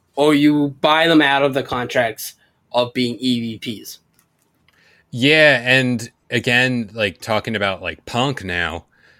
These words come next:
Speaker 2: apparently the whole locker room was just against him. Like, no one liked him. Again, this is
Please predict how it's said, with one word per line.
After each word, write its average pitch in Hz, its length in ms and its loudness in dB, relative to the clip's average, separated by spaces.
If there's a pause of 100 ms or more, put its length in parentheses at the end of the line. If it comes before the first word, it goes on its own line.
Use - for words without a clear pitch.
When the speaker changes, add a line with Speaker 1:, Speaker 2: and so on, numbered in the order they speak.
(380)
Speaker 2:
apparently 185 480 2
the 131 100 -2
whole 123 220 2
locker 95 360 -2
room 95 200 -2
was 87 160 -8
just 87 280 -8 (380)
against 95 560 -4
him. 80 320 -16 (400)
Like, 107 260 2
no 95 260 0
one 160 220 2
liked 135 360 2
him. 135 400 4 (400)
Again, 135 560 6
this 135 260 4
is 117 240 -4